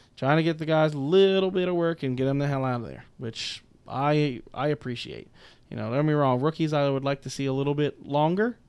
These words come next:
but the vets, I, you know, we know what they are. I don't need to see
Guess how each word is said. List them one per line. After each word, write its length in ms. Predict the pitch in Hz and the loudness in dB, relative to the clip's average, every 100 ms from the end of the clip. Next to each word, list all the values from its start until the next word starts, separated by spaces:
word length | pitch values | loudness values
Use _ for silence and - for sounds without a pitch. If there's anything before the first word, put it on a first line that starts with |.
| - | -4
but 260 | 123 113 - - | -2 -2 -6 -8
the 80 | 143 | 0
vets, 480 | 170 165 - - - - | 2 2 -2 -14 -12 -6
I, 160 | 139 - | -6 -6
you 100 | - | -6
know, 100 | 131 | -4
we 160 | 139 165 | -2 0
know 140 | 143 | 0
what 120 | 117 | -4
they 140 | - 65 | -6 -10
are. 220 | 58 - - - - - | -10 -12 -18 -20 -20 -6
I 100 | 135 | -2
don't 220 | 139 117 | 0 0
need 200 | 131 123 | -2 -2
to 80 | 117 | -8
see 460 | - 127 117 110 | -8 -6 -6 -8